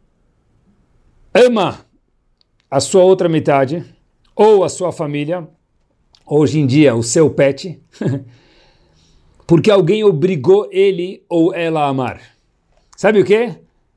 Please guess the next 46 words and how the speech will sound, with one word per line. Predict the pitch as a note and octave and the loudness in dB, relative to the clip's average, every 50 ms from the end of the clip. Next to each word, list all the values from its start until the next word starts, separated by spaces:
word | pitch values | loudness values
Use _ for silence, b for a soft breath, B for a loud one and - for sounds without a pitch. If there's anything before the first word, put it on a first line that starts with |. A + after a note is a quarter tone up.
| _ - | _ -4
Tem | F#3+ F#3+ | -2 0
gente | E3 F3+ B3 C4 F#3 G#3 | 2 2 0 0 -2 -4
que | A#3+ | -4
fala, | - - A#3+ C#4 C#4 B3 A#3 | -2 0 2 2 2 4 2
eu | A#3 A3 | 2 0
fui | A3+ - C4 C#4+ C#4 | 0 -2 -4 0 0
obrigado | C4 A3 A#3+ A3+ F3 F3+ A#3 B3+ C4 - | 0 0 0 -4 0 0 0 0 0 -2
a | G#3+ | -6
casar | - G#3 F#3 C4 A3 F3+ | -6 -6 -6 -4 -6 -6
com | F#3+ G3 | -6 -8
fulano, | - - F3 D#3 D3+ E3 F#3 F#3 E3+ D#3 D#3 D#3+ - b b b b | -10 -8 -4 0 2 2 2 2 0 -4 -12 -14 -18 b b b b
eu | - E3 | -4 -2
fui | C#3+ - A#3+ C4 | -2 0 0 2
obrigado | C4 A#3 F3+ G3 F#3+ D3 D3 G3+ A3 G3+ G#3 | 2 2 2 0 -4 -2 -2 -2 -2 -2 -4
a | G3+ | -6
casar | - G3 F3+ - F#3+ F#3 | -4 -4 -6 -4 -4 -6
com | - F3+ F3 - | -6 -4 -6 -6
ciclana. | - - D#3+ - D3+ D3+ E3 E3 D#3+ D3+ C#3 C3+ A2 G#2 - _ _ | -4 -6 -6 -2 0 2 2 2 2 -2 -6 -10 -12 -16 -20 _ _
Então | _ - - | _ -12 -6
pode | - B3+ C4 - - | -2 -2 -2 0 2
ser. | C4+ B3 F3+ - - _ _ _ _ _ _ _ _ b b b b b b b b | 0 0 0 -2 -8 _ _ _ _ _ _ _ _ b b b b b b b b
Mas, | - C#3+ E3+ A3+ B3 A3 G3 G#3+ C4 A#3 - - - _ _ _ _ _ _ _ _ _ _ _ _ _ _ | -4 0 2 2 2 2 0 0 -2 -6 -10 -14 -18 _ _ _ _ _ _ _ _ _ _ _ _ _ _
difícil | A#3+ - - - C4+ - D4 D4 | -12 -10 -6 -4 -2 0 0 0
a | |
gente | B3+ F3 | 0 0
escutar, | - - G3 F3+ F#3 G#3 F#3+ | 0 0 0 0 2 2 2
olha, | F3+ E3+ E3 D3+ | 2 2 0 -2
já | C#3 A2 G2 A3+ C4 - | -2 -2 -2 -4 -4 -2
que | - B3+ | -4 -4
me | A#3+ A#3+ | 0 0
obrigaram | A3 F3+ D3+ E3+ F3+ C#3 D3+ G3+ A3+ A3+ G#3 F3+ E3+ | 0 2 2 0 -2 0 0 0 0 0 0 -2 -2
a | D#3 | -4
casar | - E3+ D3+ A#2+ B2 F#3+ G3 F#3+ | -4 -4 -4 -2 0 0 0 0
com | - F3 E3+ F#3 | -2 -2 -2 0
ele | G#3 A3+ A3 F#3+ | 0 0 2 2
ou | F3+ F3+ | 0 -2
com | - G3 G#3+ A3 | -2 -4 -4 -2
ela, | A#3+ D4+ D#4+ B3+ G#3+ A3 A3+ | 0 0 0 0 0 -2 -2
então | A3 F#3 - A#3+ B3+ C4+ B3 | -4 -2 0 0 0 0 0
por | - - C4 A#3+ C4 | -4 -4 -4 -2 0
isso | D4+ D#4+ - - - | 0 0 -2 -2 0
eu | C#4 C4+ B3 B3+ B3+ - | 2 2 2 2 -2 0
amo | - C4+ C4+ C#4 B3+ B3 A#3+ A3+ | 2 2 2 2 0 -2 -4 -4
ele | A3 G#3+ G#3 G#3+ | -4 -4 -4 -6
ou | G3 F3+ | -6 -6
ela. | D#3+ C3+ A#2 G2+ F2 F2 | -8 -10 -14 -18 -20 _